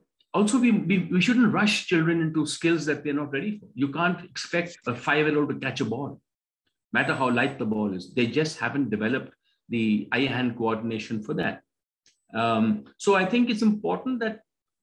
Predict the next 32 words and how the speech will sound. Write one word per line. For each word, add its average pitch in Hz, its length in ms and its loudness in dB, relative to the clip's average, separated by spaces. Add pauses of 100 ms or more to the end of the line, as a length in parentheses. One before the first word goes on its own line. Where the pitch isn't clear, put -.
parents 208 420 2
and 175 160 -2
caregivers 165 580 -2
also 214 360 2
know 165 360 0 (280)
what 185 220 -4
to 226 100 0
expect - 520 -6
from 139 180 -4
a 113 60 -6
child. 82 300 -10 (680)
Um, 131 420 0
very 202 160 4
often 208 400 2
when 190 320 0
a 135 280 -4 (120)
child 180 320 2
sees 175 500 -4
a - 40 -10
father 151 360 -4 (120)
comb 156 220 2
his 127 240 -2
hair, 117 280 -2 (680)
and 123 140 2
if 123 120 -6
the 135 80 -2
father's 147 480 -2
parting - 760 -4 (760)
is 131 140 0
on 120 200 0
the 110 80 0
left, 135 380 -4